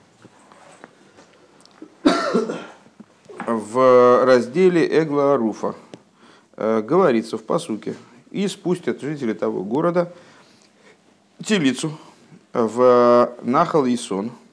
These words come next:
по одному из объяснений, это не, не во-, не возделанное в долину,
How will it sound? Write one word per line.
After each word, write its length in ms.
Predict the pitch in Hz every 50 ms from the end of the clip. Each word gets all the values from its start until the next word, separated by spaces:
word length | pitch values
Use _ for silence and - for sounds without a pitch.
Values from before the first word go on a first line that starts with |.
| _ _ -
по 80 | 101
одному 260 | 104 104 110 113 123 120
из 40 | 107
объяснений, 440 | 104 101 101 - 131 117 101 98
это 200 | 92 - - 104
не, 400 | 101 104 101 98 104 101 107 107
не 240 | - - 110 113 120
во-, 140 | 123 117 107
не 160 | 110 117 123
возделанное 640 | 113 104 104 107 127 127 117 107 101 101 95 92 - - _ _ _ - - - - _ _ _
в 80 | - 113
долину, 420 | 117 123 127 110 98 98 110 -